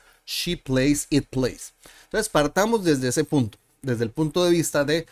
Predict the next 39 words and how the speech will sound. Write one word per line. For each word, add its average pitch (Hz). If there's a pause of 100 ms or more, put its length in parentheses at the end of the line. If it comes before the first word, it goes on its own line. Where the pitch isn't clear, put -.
(240)
no 180
tanto 202
realmente 165
como 143
singular, 190 (720)
pa-, -
esto 131
es, -
sería 151
como 139
el 117
truco 170
para, 110
para 107
manejar 107
esto, - (220)
no 147
tanto 170
desde 139
el 117
punto 143
de 170
vista 165
singular, 160 (240)
sino 151
desde 170
la 135
perspectiva 143
de 165
terceras 135
personas, - (540)
de 160
los 156
pronombres 151 (180)
he, 220
she, 165
it. 156 (260)
Y 220
aquí 220